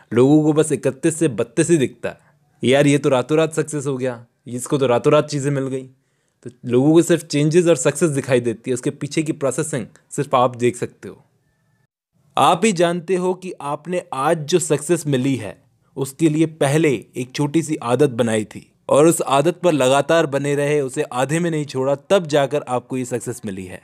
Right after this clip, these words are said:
टेक्टोनिक प्लेट्स जो होती है वो लाखों सालों तक एक दूसरे को धीरे धीरे ढकेलती है और एक दिन अचानक, लाखों सालों में अचानक से एक बार में रिजल्ट आता है, अर्थक्वेक आता है। जब आपका कोई काम रिजल्ट नहीं देता तो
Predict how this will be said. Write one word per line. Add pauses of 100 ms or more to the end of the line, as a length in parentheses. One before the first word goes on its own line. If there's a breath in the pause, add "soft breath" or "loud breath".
(140)
टेक्टोनिक
प्लेट्स
जो
होती
है
वो
लाखों
सालों
तक
एक
दूसरे
को
धीरे
धीरे
ढकेलती
है (640 loud breath)
और
एक
दिन
अचानक, (560)
लाखों
सालों
में
अचानक
से (180)
एक
बार
में
रिजल्ट
आता
है,
अर्थक्वेक
आता
है। (840 soft breath)
जब
आपका
कोई
काम
रिजल्ट
नहीं
देता
तो